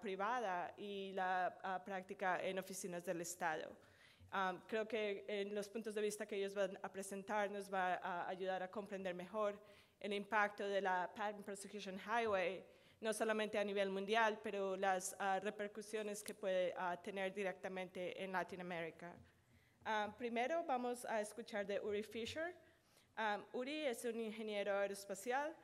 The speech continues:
graduado de la Universidad de Embry-Riddle y de Derecho en la Universidad de Miami. Ah, es el socio fundador de Lord and Fisher,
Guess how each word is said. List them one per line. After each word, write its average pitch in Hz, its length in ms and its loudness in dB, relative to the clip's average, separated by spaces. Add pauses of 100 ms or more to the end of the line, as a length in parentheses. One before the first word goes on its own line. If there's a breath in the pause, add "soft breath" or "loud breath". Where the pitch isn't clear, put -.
(260 loud breath)
graduado 214 520 8
de 214 100 6
la 214 100 4
Universidad 208 640 0
de 196 240 2
Embry-Riddle 220 680 0 (120)
y 226 200 -6
de 214 160 2
Derecho 202 360 -2
en 202 60 -6
la 202 60 -6
Universidad 202 500 -4
de 185 120 -4
Miami. 185 500 -2 (800 loud breath)
Ah, 214 340 2
es 240 160 -2
el 240 100 0
socio 294 320 0
fundador 247 520 0
de 214 80 0
Lord 220 260 2
and 277 140 -8
Fisher, 247 500 -2